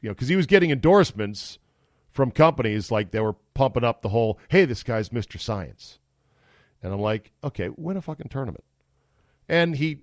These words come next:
had a couple good of results, and then he struggled for a while 'cause golf is hard and people struggle. And next thing you know, the last couple of years, uh, I think he's won three of,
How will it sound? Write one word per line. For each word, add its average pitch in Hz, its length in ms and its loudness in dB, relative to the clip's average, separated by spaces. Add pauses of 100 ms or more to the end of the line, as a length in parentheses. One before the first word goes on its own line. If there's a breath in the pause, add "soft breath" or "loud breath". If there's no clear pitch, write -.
had 127 240 0
a 123 60 0
couple 131 400 -2
good 123 240 0
of 113 140 -2
results, 107 460 -2
and 101 80 -6
then 104 100 -2
he 104 80 -4
struggled 98 440 -4
for 104 100 -10
a 92 40 -6
while 85 220 -6
'cause 135 200 -14
golf 85 420 -10
is 78 100 -16
hard 80 220 -8
and 95 80 -14
people 80 220 -14
struggle. 76 440 -12 (460 soft breath)
And 143 440 2 (540)
next 143 240 -8
thing 165 140 -4
you 170 80 -4
know, 180 320 -4 (160)
the - 60 -10
last 127 260 -4
couple 139 220 -6
of 143 60 -6
years, 147 420 -8 (120)
uh, 113 160 -4
I 113 80 -4
think 160 140 -8
he's 170 160 -6
won 113 180 -4
three 139 240 -8
of, 117 100 -6